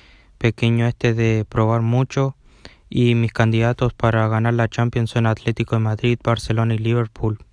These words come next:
Bueno, preguntas hechas por Tavo. ¿Cuántos años tienes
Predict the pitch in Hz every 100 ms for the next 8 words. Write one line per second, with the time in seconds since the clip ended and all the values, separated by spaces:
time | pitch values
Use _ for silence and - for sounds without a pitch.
0 | _ _ - - - - - - _ _
1 | _ - 120 113 107 104 _ - 110 113
2 | 117 113 - 120 - 113 117 110 - 117
3 | 117 110 110 _ _ - - - 123 120
4 | 120 123 117 - 117 117 110 - 120 120
5 | 110 - -